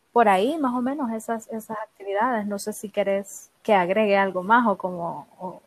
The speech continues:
o eso, pero sí, o sea, sí intento realmente tener un, un espacio en el que,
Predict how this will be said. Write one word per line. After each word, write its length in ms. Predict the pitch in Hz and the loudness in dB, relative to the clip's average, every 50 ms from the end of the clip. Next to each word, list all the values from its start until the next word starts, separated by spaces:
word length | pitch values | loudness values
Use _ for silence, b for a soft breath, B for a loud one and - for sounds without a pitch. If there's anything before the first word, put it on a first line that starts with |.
| _ _ - - | _ _ -12 -4
o 160 | 208 240 294 | 0 4 6
eso, 280 | 381 392 294 - 269 | 6 6 4 4 4
pero 160 | - 269 269 269 | 6 6 6 6
sí, 220 | 269 - 330 277 | 6 4 6 6
o 80 | 240 233 | 6 6
sea, 140 | 233 220 | 4 -2
sí 160 | 196 - 262 269 | -4 -2 -2 0
intento 580 | 277 277 262 269 262 262 254 - 285 294 294 b b b b b b b b - | 0 0 0 0 -2 0 0 -2 -2 -2 -2 b b b b b b b b -2
realmente 400 | 240 233 226 233 233 233 - 262 | 0 0 2 0 0 0 0 0
tener 720 | 262 - 226 214 202 202 202 208 214 226 240 247 247 - - - | 0 0 -2 -2 -2 -2 -2 0 0 0 0 -2 -4 -4 -6 -6
un, 460 | 202 214 214 214 220 214 214 208 - - | -4 -4 -2 -2 -4 -6 -8 -10 -10 -10
un 180 | 214 208 220 | -8 -6 -4
espacio 600 | 233 220 - _ - 208 202 202 - - 254 247 | -4 -6 -4 _ 4 4 4 4 2 -2 -2 0
en 100 | 233 220 | 0 0
el 180 | 208 185 185 - | -2 -4 -6 -10
que, 440 | _ - 180 175 170 160 151 - | _ -12 -10 -8 -8 -8 -8 -10